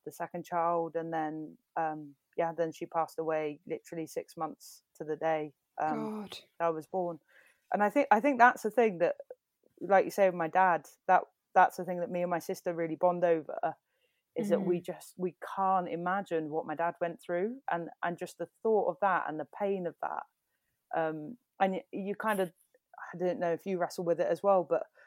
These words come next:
Speaker 1: wanting to talk to the other parent about it and, and what happened and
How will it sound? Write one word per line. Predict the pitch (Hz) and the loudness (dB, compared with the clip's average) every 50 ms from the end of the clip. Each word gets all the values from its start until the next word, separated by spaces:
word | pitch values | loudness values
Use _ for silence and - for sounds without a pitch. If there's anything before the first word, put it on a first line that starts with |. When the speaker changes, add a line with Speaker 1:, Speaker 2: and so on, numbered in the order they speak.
| - _ _ _ - | -20 _ _ _ -2
Speaker 1:
wanting | 175 190 190 190 - 196 180 170 | 0 0 0 2 0 -2 -2 -2
to | - 175 | -4 -6
talk | - - 185 175 - - - | -4 -2 -2 -2 -2 -4 -2
to | - 180 170 165 165 160 - | 0 2 2 2 2 0 -2
the | - 170 | -2 -2
other | 170 165 165 | -2 -2 -2
parent | - - 170 175 170 165 156 | -2 0 0 0 0 -2 -6
about | - - 196 196 202 202 190 - - | -2 0 0 2 2 0 -4 -4 -2
it | 208 202 - - | -2 -2 -2 -2
and, | - 165 156 - - | -4 -6 -8 -8 -8
and | 160 160 | -6 -4
what | 160 165 - 151 | -4 -4 -4 -4
happened | 170 190 190 - - 180 170 156 | -6 -8 -8 -8 -10 -8 -6 -4
and | 160 160 156 147 | -4 -6 -6 -8